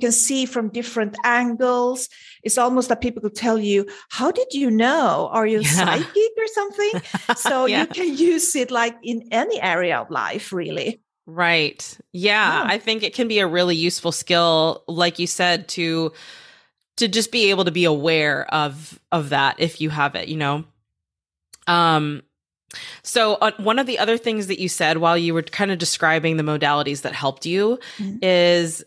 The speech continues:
Speaker 2: um, is your work in hypnosis. And
Speaker 1: Yeah.
Speaker 2: I wanna hear a little bit more because kinda like what you said, y-, there are a lot of people who don't believe in it, who thought it was just, like, some kind of, like, gimmick, and it's kind of, like, a taboo
Speaker 1: Yeah.
Speaker 2: type of thing. So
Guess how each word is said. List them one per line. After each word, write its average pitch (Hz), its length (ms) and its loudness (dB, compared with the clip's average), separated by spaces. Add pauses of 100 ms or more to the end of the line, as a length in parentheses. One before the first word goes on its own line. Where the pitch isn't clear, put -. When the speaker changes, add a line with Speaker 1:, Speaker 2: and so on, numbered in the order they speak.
Speaker 2:
um, 165 520 0 (260)
is 165 180 -2
your 196 140 4
work 180 280 0
in 180 100 2
hypnosis. 147 800 -4
And 160 640 0
Speaker 1:
Yeah. 208 220 0
Speaker 2:
I 196 260 2
wanna 220 260 -2
hear 208 220 -2
a 185 80 2
little 190 360 0
bit 202 180 -2
more 170 380 2
because 175 500 0 (360)
kinda 370 260 2
like 262 240 2
what 233 160 2
you 262 140 0
said, 175 480 0
y-, 190 360 -14
there 214 280 2
are 262 40 4
a 240 80 4
lot 233 140 4
of 233 60 -2
people 247 180 -2
who 214 140 -8
don't 214 340 0
believe 233 380 2
in 247 100 2
it, 247 200 2
who 208 120 -2
thought 208 240 0
it 208 80 -4
was 202 180 -2
just, 202 200 -4
like, 196 160 0
some 208 200 -2
kind 202 240 -2
of, 180 80 -6
like, 180 300 0 (140)
gimmick, 214 480 2
and 170 260 0 (300)
it's 196 140 -4
kind 220 220 0
of, 233 60 -2
like, 226 160 2
a 185 80 0
taboo 185 720 2
Speaker 1:
Yeah. - 80 -4
Speaker 2:
type 202 220 -6
of 202 80 -4
thing. 226 300 2
So 185 400 2